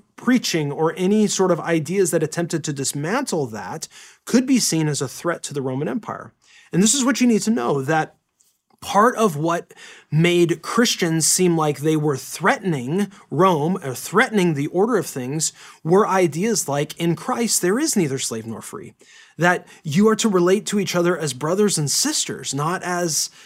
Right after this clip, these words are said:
not on this other scale and on this other, um,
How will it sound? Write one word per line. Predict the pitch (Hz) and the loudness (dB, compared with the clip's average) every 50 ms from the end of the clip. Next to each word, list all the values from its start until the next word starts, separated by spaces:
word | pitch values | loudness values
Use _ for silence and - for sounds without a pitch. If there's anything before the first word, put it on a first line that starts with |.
| - - | -8 -4
not | 151 170 180 165 170 185 190 | -2 -2 0 2 2 2 2
on | 190 180 175 | 2 2 2
this | 170 156 - - - | 2 2 0 -2 -2
other | 175 175 156 175 170 160 156 156 147 139 | -2 0 0 0 0 0 -2 -6 -4 0
scale | - - - - 185 196 226 226 143 131 | 0 0 2 0 0 -2 -2 -2 -4 -4
and | 139 143 | -4 -2
on | 147 139 | -2 -2
this | 147 135 - | -2 0 -2
other, | 175 151 160 165 156 147 - - - - - - _ | -2 0 0 0 -2 -2 -4 -8 -18 -20 -20 -18 _
um, | - 147 143 139 139 131 131 117 | -4 -2 0 0 0 -2 -6 -10